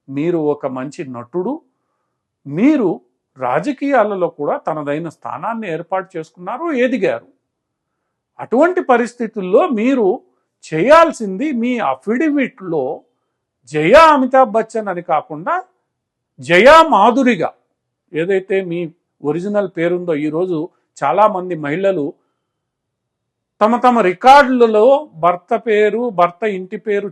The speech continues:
చేర్చుకోకుండా తమ పేరునే కొనసాగిస్తున్న ఉదంతాలు ఉన్నాయి. ఎందుకంటే లీగల్గా చాలా సమస్యలు ఉన్నాయి కాబట్టి అదే పని మీరు చేసి ఉండాలి. ఎందుకు చేయలేదు, ఇది ప్రశ్నించడానికి వీల్లేదు. ప్రశ్నిస్తే మహిళల్ని అగౌరవపరిచారు, కించపరిచారు, ఇవన్నీ వస్తాయి.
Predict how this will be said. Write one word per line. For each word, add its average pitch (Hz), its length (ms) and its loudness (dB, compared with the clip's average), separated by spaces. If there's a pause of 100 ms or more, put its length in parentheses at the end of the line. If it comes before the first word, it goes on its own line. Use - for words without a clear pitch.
చేర్చుకోకుండా 185 640 -8
తమ 214 260 -2
పేరునే 208 480 -4
కొనసాగిస్తున్న 180 800 -8
ఉదంతాలు 175 500 -4
ఉన్నాయి. 160 240 -6
ఎందుకంటే 170 360 -8
లీగల్గా 165 580 -4
చాలా 143 140 -4
సమస్యలు 151 440 -12
ఉన్నాయి 156 200 -10
కాబట్టి 185 220 -6
అదే 277 240 4
పని 254 220 0
మీరు 262 280 -6
చేసి 160 200 -10
ఉండాలి. - 300 -20 (1200)
ఎందుకు 269 400 2 (100)
చేయలేదు, 196 720 0 (140)
ఇది 226 140 -4
ప్రశ్నించడానికి 160 800 -6
వీల్లేదు. 120 360 -14 (340)
ప్రశ్నిస్తే 214 720 0 (120)
మహిళల్ని 180 480 2
అగౌరవపరిచారు, 180 800 0
కించపరిచారు, 156 760 -6
ఇవన్నీ 139 420 -10
వస్తాయి. - 380 -20